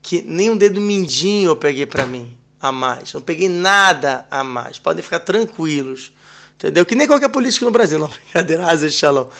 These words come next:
Haz v'shalom, lo aleinu. <laughs> Entendeu? Você vê que realmente Moshe Rabbeinu, isso sim, é um... um, um,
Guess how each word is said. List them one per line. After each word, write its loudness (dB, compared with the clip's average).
Haz 0
v'shalom, 2
lo 2
aleinu. -2
<laughs> -16
Entendeu? 0
Você 0
vê 6
que 0
realmente 4
Moshe 0
Rabbeinu, 2
isso -4
sim, -6
é -4
um... -6
um, -8
um, -6